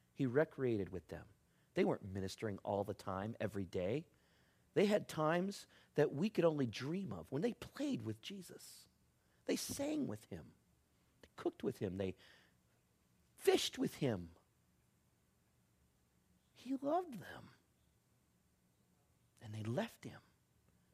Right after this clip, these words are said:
Not only does he have to die a death he doesn't deserve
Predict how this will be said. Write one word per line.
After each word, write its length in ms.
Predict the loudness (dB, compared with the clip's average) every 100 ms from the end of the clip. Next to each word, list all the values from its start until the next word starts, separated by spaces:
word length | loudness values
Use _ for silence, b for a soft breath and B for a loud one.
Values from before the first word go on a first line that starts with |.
| -6
Not 200 | -4 -4 -2
only 500 | 0 2 0 -2 -4 B B -2
does 160 | 0
he 180 | 0 -4
have 180 | -2 -2
to 80 | -6
die 320 | -2 2 2
a 80 | 2
death 240 | 0 -2 -2
he 80 | -4
doesn't 320 | -4 -6 -6
deserve 480 | -6 -4 -6 -6